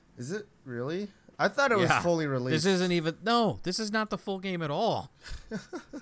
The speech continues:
Speaker 1: Oh my gosh. Remember, remember back in the day when we were like, "Ah, we're done with early access games." They're usually a
Speaker 2: Yeah.
Speaker 1: disappointment, and then we, we get this, and it's, um,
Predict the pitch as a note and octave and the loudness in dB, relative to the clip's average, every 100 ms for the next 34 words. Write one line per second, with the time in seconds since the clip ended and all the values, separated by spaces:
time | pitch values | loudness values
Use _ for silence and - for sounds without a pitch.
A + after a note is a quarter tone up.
0 | _ _ _ _ _ _ - C#3 C3+ F#2 | _ _ _ _ _ _ -14 -10 -8 -10
1 | - A2 A2 A#2 _ - - - - - | -8 -6 -6 -8 _ -20 -20 -20 -20 -20
2 | - - - _ - A3+ C4+ A#3+ F3 A3 | -20 -20 -20 _ -8 -4 0 0 0 -2
3 | C4+ A3+ F3 D#3 D#3 D3 C#3+ D3 C#3+ C3 | 0 0 4 4 2 -2 0 0 0 0
4 | A#2+ A#2 G#3 G#3 G#3+ F#3 D3+ D#3+ D#3+ C3+ | 0 2 4 6 6 4 2 2 4 0
5 | C#3 C#3 C3+ C3 B2+ B2+ C3+ A#2 - A#2 | 0 0 2 2 0 0 -4 -10 -8 -6
6 | A#2 A2+ A2+ D3+ A3+ A3+ E3 D#3 C3 A2 | -6 -6 -8 -8 -4 -4 -4 -2 -2 -2
7 | G#2+ D3 C3+ A#2+ A#2+ B2+ B2+ B2 A#2 A2+ | 0 0 0 -4 -6 -6 -6 -6 -6 -8
8 | A2+ G#2+ G#2+ G2 - F#2 - F#2+ G2 F#2+ | -12 -10 -10 -10 -10 -14 -12 -12 -12 -12
9 | - - G#2+ G#2 G#2 G#2 | -16 -10 -6 -4 -6 -8